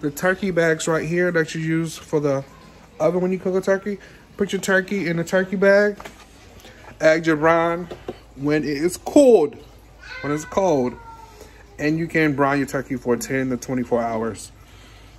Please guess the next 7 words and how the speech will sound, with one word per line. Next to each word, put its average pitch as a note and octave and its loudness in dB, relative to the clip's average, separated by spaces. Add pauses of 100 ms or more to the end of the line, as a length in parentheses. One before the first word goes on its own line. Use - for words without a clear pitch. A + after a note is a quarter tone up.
overnight. C3+ 4 (1300)
Take C3+ 0
it C3 2
out A#2+ 4
the C#3 -6
next B2 -2
morning. D3 0